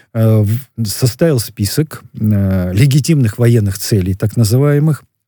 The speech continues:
а это, а, а это понятие ввёл вначале Азербайджан, э, в районе Генджи.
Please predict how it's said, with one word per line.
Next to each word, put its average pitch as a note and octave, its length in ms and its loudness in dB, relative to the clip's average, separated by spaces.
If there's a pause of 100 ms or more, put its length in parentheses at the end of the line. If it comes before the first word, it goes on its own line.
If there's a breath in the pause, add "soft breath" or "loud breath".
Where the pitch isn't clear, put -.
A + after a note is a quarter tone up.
а G#2+ 100 -2
это, G#2 240 -2
а, G#2 300 2
а B2 140 2
это A#2 180 0
понятие A2+ 420 2
ввёл G2+ 200 2
вначале G2 420 0
Азербайджан, F2+ 640 -2 (640 loud breath)
э, A2+ 840 2
в G2+ 240 -6
районе D#3 300 2
Генджи. B2 440 0